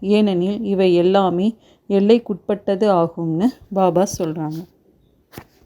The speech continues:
நெக்ஸ்ட் கொஸ்டின், சாஸ்திரங்கள் எப்படி பரம்பரையாக வருவதில்லை என்று பாபா கூறும் விளக்கம் என்ன? பாபா சொல்றாங்க,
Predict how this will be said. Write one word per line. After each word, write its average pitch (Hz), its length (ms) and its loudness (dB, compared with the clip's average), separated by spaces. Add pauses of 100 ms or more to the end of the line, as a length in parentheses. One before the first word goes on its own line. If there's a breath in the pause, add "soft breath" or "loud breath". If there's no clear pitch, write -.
(340)
நெக்ஸ்ட் - 300 -4
கொஸ்டின், 202 420 -2 (280 soft breath)
சாஸ்திரங்கள் 214 760 4
எப்படி 190 380 0
பரம்பரையாக 202 800 2
வருவதில்லை 190 680 2
என்று 175 320 -2
பாபா 185 340 4
கூறும் 202 440 -2 (300 soft breath)
விளக்கம் 202 500 4
என்ன? 170 420 -2 (420 soft breath)
பாபா 185 280 6
சொல்றாங்க, 175 520 -2